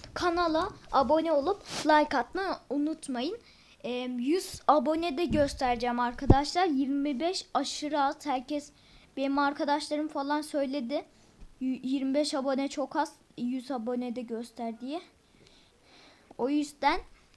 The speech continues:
ben, ben neden bu kadar telaşlıyım? Çünkü video durdu mu, şey oldu mu? Bak, bak, bak, bak,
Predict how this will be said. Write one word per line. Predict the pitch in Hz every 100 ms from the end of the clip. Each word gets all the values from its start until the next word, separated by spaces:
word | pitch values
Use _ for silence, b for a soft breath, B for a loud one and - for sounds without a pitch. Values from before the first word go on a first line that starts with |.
| b - 254
ben, | 269 254 220 233
ben | 392 427
neden | 370 427 480
bu | 392
kadar | 330 269 269 262 -
telaşlıyım? | 294 240 247 254 - 320 440 -
Çünkü | 330 330 466 - b b b _ _ _ _ _ _ - -
video | 226 277 - - 311 339 269
durdu | 269 294 269 320
mu, | 339 349
şey | 330 - 311
oldu | 311 311 349
mu? | 370 b b b -
Bak, | 320 311
bak, | 320 330
bak, | 339 339
bak, | 349